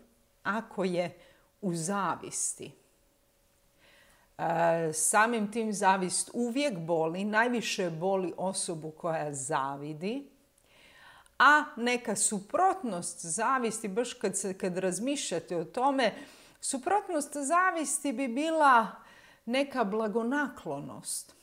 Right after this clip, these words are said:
jel? E, čak religija tumači da je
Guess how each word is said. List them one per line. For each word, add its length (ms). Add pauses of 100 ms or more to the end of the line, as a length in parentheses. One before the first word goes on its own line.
(220)
jel? 300 (420)
E, 200 (120)
čak 420 (1120)
religija 720
tumači 720
da 300
je 440